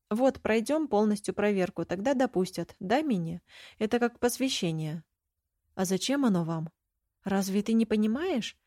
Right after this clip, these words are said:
сказала Минни. «Это статус, как минимум, чтобы получить магический жезл». «Первокурсникам не положено?» — заметила я. «Ну, мало ли», — хитро улыбнулась Минни.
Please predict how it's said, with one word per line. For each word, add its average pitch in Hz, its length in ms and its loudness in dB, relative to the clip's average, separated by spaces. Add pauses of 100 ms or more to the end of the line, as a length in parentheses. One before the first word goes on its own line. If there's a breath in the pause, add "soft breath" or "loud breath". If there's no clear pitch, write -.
(120)
сказала 165 500 -2
Минни. 165 380 -4 (260 loud breath)
«Это 226 220 0
статус, 262 500 -2
как 208 220 -2
минимум, 220 420 2
чтобы 185 300 0
получить 208 480 0
магический 196 640 -2
жезл». 165 460 -4 (760 soft breath)
«Первокурсникам 190 880 -2
не 196 80 0
положено?» — 190 680 0 (160)
заметила 160 560 -4
я. 156 340 -6 (340)
«Ну, 262 260 -2
мало 240 380 2
ли», — 165 260 -2 (280 soft breath)
хитро 180 340 -4
улыбнулась 170 640 0
Минни. 170 480 -2